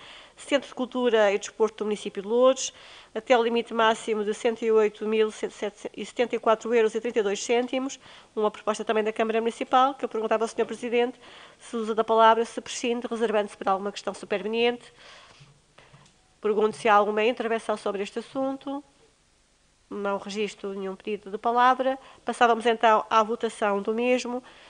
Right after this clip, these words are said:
Quem vota contra? A Iniciativa Liberal. Quem se abstém? Não há abstenção.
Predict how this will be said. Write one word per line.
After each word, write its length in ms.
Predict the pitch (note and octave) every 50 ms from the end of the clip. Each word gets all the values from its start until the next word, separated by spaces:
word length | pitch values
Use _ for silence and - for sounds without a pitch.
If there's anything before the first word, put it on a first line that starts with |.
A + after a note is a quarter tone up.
| - _
Quem 160 | - A#3 A3 A3+
vota 320 | G#3 G#3+ G#3+ - - A3+
contra? 640 | A3 - C4 A#3+ B3 A#3+ A#3 - B3 A#3+ A#3+ B3+ - - - - - - - - _ _ _ _ _ _ -
A 40 | G#3
Iniciativa 480 | G#3 G3+ - - G3+ - G#3 G3 F3 E3
Liberal. 680 | G3 G3+ G3 A3+ A3+ A3+ A#3 A#3 A#3+ A#3+ A#3+ A#3 A#3 - - -
Quem 160 | - B3 A#3 A#3
se 180 | - - A3
abstém? 760 | G3 - - - - - A3+ A3 A3+ A3+ A#3 A#3 A#3 B3 B3+ - - _ _ _ _ - _ _ _ _ - - _ _ _ _ _ _ _ _ _ _ _ -
Não 140 | F#3 F3+ F3+
há 40 |
abstenção. 640 | E3+ - - G#3 G#3 - - B3 A#3 A#3 A#3+ A#3